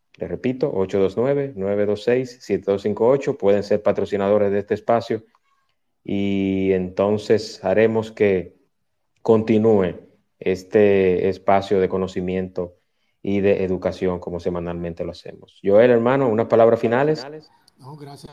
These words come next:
Speaker 2: hermano, por esta oportunidad. Eh, para mí es un honor poder compartir contigo y con todos los oyentes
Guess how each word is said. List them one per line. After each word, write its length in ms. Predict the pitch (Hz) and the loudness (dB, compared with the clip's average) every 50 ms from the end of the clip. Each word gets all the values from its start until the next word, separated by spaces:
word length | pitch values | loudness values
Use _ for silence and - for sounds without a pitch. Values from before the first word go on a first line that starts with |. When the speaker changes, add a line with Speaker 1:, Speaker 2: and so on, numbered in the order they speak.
| 143 | -20
Speaker 2:
hermano, 380 | 143 139 143 147 156 165 180 165 | -20 -18 -16 -16 -16 -16 -16 -16
por 160 | - 151 143 | -16 -16 -16
esta 160 | 139 139 156 | -16 -18 -20
oportunidad. 800 | 147 - 151 147 127 - - 139 139 139 139 151 170 196 233 233 208 _ | -20 -20 -20 -20 -20 -20 -20 -20 -20 -18 -16 -16 -16 -16 -16 -18 _ _
Eh, 320 | 147 135 127 127 120 117 113 _ | -20 -20 -20 -20 -20 -20 -20 _
para 180 | 135 127 123 123 | -20 -20 -20 -20
mí 140 | 123 135 143 | -20 -20 -20
es 120 | 143 127 - - | -20 -20 -20 -20
un 180 | 147 131 139 135 | -20 -20 -20 -20
honor 220 | 139 160 202 214 | -20 -20 -20 -20
poder 260 | 151 156 147 143 139 | -20 -20 -20 -20 -20
compartir 500 | 135 - 139 127 135 127 120 - 143 127 | -20 -20 -20 -20 -20 -20 -20 -20 -20 -20
contigo 640 | 135 - 127 123 117 - 160 196 220 196 214 185 165 | -20 -20 -20 -20 -20 -18 -16 -16 -16 -16 -18 -20 -20
y 80 | 143 | -20
con 240 | 127 _ 131 123 123 | -20 _ -20 -20 -20
todos 240 | 113 127 127 131 131 | -20 -20 -20 -20 -20
los 80 | 135 131 | -20 -20
oyentes 560 | 147 147 151 180 190 196 190 196 190 175 | -18 -18 -18 -16 -18 -18 -20 -20 -20 -20